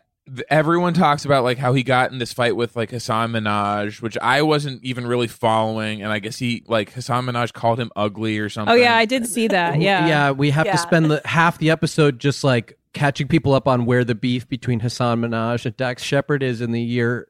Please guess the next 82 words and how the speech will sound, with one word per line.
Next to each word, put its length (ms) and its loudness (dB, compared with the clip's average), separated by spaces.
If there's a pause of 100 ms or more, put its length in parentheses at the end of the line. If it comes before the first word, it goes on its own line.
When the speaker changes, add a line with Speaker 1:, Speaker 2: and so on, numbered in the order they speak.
Speaker 3:
three 140 -2
thousand 400 -2
ten, 260 2
which 180 -2
is, 140 -6
like, 220 -4
not 320 0
supposed 300 0
to 60 -2
be 120 2
a 60 4
really 200 2
big 220 -2
part 220 -2
of 100 -4
the 200 -2
story. 520 -2 (260)
Speaker 2:
No. 160 2
Speaker 1:
No. 300 4
Speaker 2:
And 160 2
I 100 2
mean, 380 0
it's 160 -4
crazy, 260 -2
though, 140 2
'cause 180 -2
you're 120 0
saying, 280 0
like, 220 -2
you 100 -4
feel 200 -2
like 120 -2
you've 140 -6
been 120 -6
feeling 300 -4
bad 460 0
that 100 -4
people 280 -4
aren't 200 -6
listening, 360 -2
but 160 0
when 260 2
we 180 0
listen, 640 0
we 260 -4
love 280 0
hearing 240 -2
you 180 -2
recap 460 -2
it. 200 0
Not 200 0
that 100 0
we're 80 0
gonna 140 2
make 160 -2
you 60 -4
do 100 0
that 120 -2
today 220 -2
because 240 -2
we 140 -4
know 220 -4
it 100 -4
so 80 -4
Speaker 4:
No, 60 2
Speaker 2:
well. 300 2
Speaker 4:
'cause 140 -4
we 120 2
know 200 4
everything 380 0
and 100 -6
you 60 -4
don't 100 -10
have 120 -14
to 60 -16
say 120 -14
anything. 200 -2
Speaker 2:
But, 160 4
like, 200 4
it's 180 0
Speaker 1:
Okay. 160 2
Speaker 2:
so 560 6